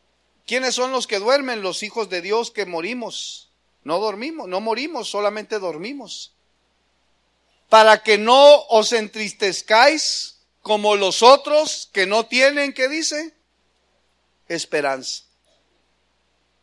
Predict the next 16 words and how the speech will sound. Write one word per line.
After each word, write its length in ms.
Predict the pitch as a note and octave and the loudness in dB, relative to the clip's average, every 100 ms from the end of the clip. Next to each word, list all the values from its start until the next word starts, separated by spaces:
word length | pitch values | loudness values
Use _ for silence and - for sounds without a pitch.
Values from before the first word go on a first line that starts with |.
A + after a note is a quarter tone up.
| _ _ _ _ _ _ _ _ _ _ _ _ _ _ _ | _ _ _ _ _ _ _ _ _ _ _ _ _ _ _
Sin 300 | _ - G#3+ | _ -8 0
esperanza 1000 | G#3+ F#3+ G#3 G3+ A#3+ B3 - C#4 C#4 C#4 _ - | 2 2 4 8 8 8 6 6 4 0 _ -10
y 140 | G3 | -4
sin 220 | F#3+ F3+ | -4 -4
Dios 280 | F#3 G3+ G3 | 0 0 0
en 140 | F#3+ | -4
el 100 | E3 | -6
mundo. 420 | D3+ C#3+ C3+ A2+ - _ - - _ _ _ | -10 -14 -16 -20 -20 _ -20 -20 _ _ _
La 140 | D#3 | -4
gente 580 | E3+ G#3+ B3 C4 C4+ C4+ _ _ _ _ _ - - _ _ | 0 0 2 4 4 2 _ _ _ _ _ -16 -16 _ _
en 120 | D3 | -4
la, 320 | E3+ E3+ - - | 0 0 -2 -12
en 180 | - D#3+ | -12 -6
el 120 | D#3 | -6
mundo 600 | E3 A3+ B3 C4 C4+ _ _ _ _ _ _ _ _ | -4 0 6 6 6 _ _ _ _ _ _ _ _
vive 640 | D3 G#3 G#3+ A3+ A#3 G#3 | -8 -6 0 2 2 -2